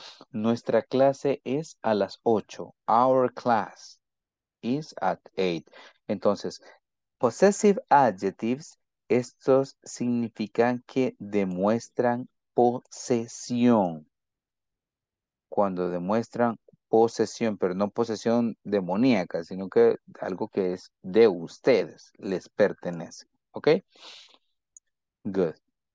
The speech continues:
Questions about this? ¿Preguntas sobre esto?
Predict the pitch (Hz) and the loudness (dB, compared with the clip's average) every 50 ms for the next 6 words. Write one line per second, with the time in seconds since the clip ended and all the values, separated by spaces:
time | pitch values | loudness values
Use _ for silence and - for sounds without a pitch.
0 | _ _ _ _ _ - - 98 92 98 - - 127 120 - 131 123 127 131 131 | _ _ _ _ _ -2 0 2 2 2 0 0 -2 2 2 4 6 6 4 4
1 | 127 147 160 175 - - - 104 101 101 107 104 - 110 - 123 120 120 123 127 | 4 2 0 -2 -4 -4 -2 0 0 0 -2 -4 -6 -4 -2 -2 2 4 4 4
2 | 135 135 - - 147 151 | 4 2 -2 -6 -6 -6